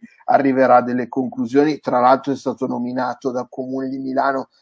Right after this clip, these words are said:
Gherardo Colombo, quindi, eh, io ho fiducia anche in questo organo. Per quanto riguarda il discorso, eh, partito, come diceva, dai gruppi del centro-sinistra, da questa raccolta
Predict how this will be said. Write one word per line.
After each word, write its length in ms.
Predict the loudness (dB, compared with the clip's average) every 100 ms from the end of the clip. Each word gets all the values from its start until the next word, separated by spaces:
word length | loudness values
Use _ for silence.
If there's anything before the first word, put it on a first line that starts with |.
| _
Gherardo 580 | -4 4 8 8 6 2
Colombo, 640 | 6 6 8 6 4 2
quindi, 400 | 0 -2 -2 -4 -6 -20 -20 -20 -6
eh, 340 | 0 2 2
io 280 | 4 6 6
ho 380 | 4 -2 0 0
fiducia 680 | 4 4 6 4 6 6 6
anche 300 | 2 2 0
in 100 | 0
questo 380 | -4 -6 -2 0
organo. 600 | 2 -2 -6 -14 -16 -20 _ _ _ _ _ _ _ -6
Per 200 | 2 2
quanto 360 | 6 4 6 6
riguarda 560 | 6 8 8 8 6 2
il 140 | 0
discorso, 1120 | -2 -8 -4 0 2 0 -4 0 2 2 0
eh, 600 | 0 2 2 2 0 -2 -2
partito, 1300 | 0 0 -4 -8 -8 -2 2 4 4 4 2 0 -2
come 220 | -4 -4 -4
diceva, 460 | -4 -2 2 4
dai 200 | 4 2
gruppi 380 | 2 0 0 0
del 180 | 0 0
centro-sinistra, 1080 | -2 -4 -4 -6 -8 -6 -6 -6 -6 -2 0
da 140 | 0
questa 400 | 0 -2 0 2
raccolta 840 | 2 0 2 4 4 4 2 2